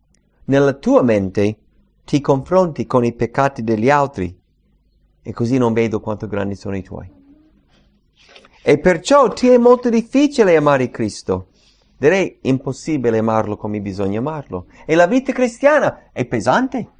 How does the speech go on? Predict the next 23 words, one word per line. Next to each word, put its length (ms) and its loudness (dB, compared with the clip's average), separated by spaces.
e 140 -2
c'è 180 0
poca 300 0
gioia. 440 -4
Gesù 380 2
ha 200 6
rimproverato, 1500 0
in 100 -2
Apocalisse 680 -2
due, 220 0
Gesù 340 -2
manda 300 2
lettere 360 2
a 40 0
sette 320 -2
chiese. 480 -6
E 140 2
ha 60 6
rimproverato 840 0
la 160 0
chiesa 420 -4
di 280 -6
Efeso, 720 -2